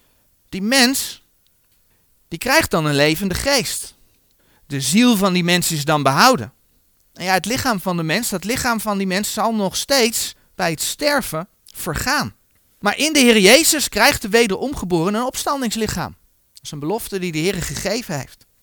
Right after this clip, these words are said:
En aan de hand van de geestelijke besnijdenis zagen we hoe de Heer duidelijk maakt dat de ziel van de gelovige niet meer in aanraking komt met de zonde. We hebben dat gezien aan de hand van Colossenzen twee, vers tien tot en met veertien.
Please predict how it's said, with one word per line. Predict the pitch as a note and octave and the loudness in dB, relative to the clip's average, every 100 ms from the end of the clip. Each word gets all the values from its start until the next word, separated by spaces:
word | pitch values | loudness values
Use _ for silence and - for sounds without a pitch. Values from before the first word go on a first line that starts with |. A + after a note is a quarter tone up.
| _ _ _ _ _ _ _ _ _ _ | _ _ _ _ _ _ _ _ _ _
En | - | -6
aan | D#3+ | -2
de | F3+ | 2
hand | E3+ A#3 | 2 2
van | - G3 | 2 0
de | |
geestelijke | D#3+ A#3 B3 - F3+ | 0 0 0 -2 -6
besnijdenis | C3 - F3 A3+ G#3+ G#3 - | -8 -4 0 0 0 -4 -4
zagen | G3 A#3+ B3 | -2 -2 -2
we | G#3 | -2
hoe | F#3+ | 0
de | E3 | 0
Heer | E3 G3+ F#3 | 2 2 0
duidelijk | C#3+ E3+ A3+ G#3 F#3 | 2 2 2 0 0
maakt | F3+ E3 E3+ - _ _ | 2 2 0 -10 _ _
dat | - D#3 D#3+ C#3 | -2 0 0 0
de | C#3 A#2+ A#2 - | -2 -2 -6 -12
ziel | A2+ C#3 D4 D#4+ | -6 0 0 0
van | A3+ G3+ | 0 0
de | D3 | -2
gelovige | C#3+ C#3+ A#3+ - - E3 | -2 0 0 -2 -6 -2
niet | G3+ - | -2 -2
meer | B3 A3+ | 0 2
in | E3 B2 | 2 -2
aanraking | F#3 B3+ A#3 G#3 G3+ G3+ | 0 0 2 0 0 -2
komt | E3+ F#3+ F#3 | -2 -4 -2
met | D3 | -6
de | - | -6
zonde. | B2+ G3 B3+ A2 _ _ _ _ _ _ | -2 -2 -2 -10 _ _ _ _ _ _
We | - | -14
hebben | C#3+ D3 | -8 -6
dat | C#3 | -8
gezien | - C3+ G3 G3 | -8 -8 -6 -4
aan | D#3+ | 0
de | |
hand | C3+ E3+ | 0 -2
van | - D3+ | -6 -10
Colossenzen | - E3 - E3 - - | -10 -10 -8 -8 -10 -10
twee, | G3 G#3 G#3 - _ _ _ _ _ | -4 0 -2 -4 _ _ _ _ _
vers | - C#3 - | -14 -10 -8
tien | - A#3 A3+ | -2 -2 0
tot | E3 | -4
en | C#3 | -6
met | A#2+ - | -8 -8
veertien. | - F#3+ G#3 G#3 G3+ | -6 -4 -4 -4 -8